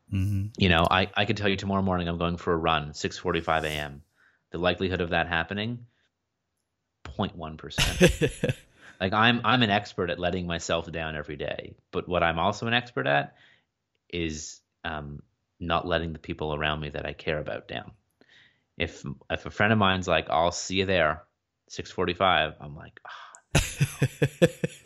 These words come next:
Speaker 2: now I actually have to do it, 'cause I won't let them down. I'll let me down, but I'm not gonna let them down."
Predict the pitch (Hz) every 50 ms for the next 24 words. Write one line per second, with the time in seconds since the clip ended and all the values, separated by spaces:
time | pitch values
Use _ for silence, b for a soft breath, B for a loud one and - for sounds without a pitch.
0 | - - - - 208 - 87 85 85 82 82 85 87 - - - 82 - - 82
1 | - - - 78 76 95 104 98 - - - - - - 87 87 90 107 104 113
2 | 120 131 - 104 107 - 90 87 90 98 127 139 113 95 80 73 78 80 - -
3 | - 135 143 131 104 - 92 95 113 151 180 143 98 - - 60 82 104 110 120
4 | 135 151 160 - - 107 98 87 - - 58 82 87 90 90 90 90 85 78 69
5 | 64 60 - 98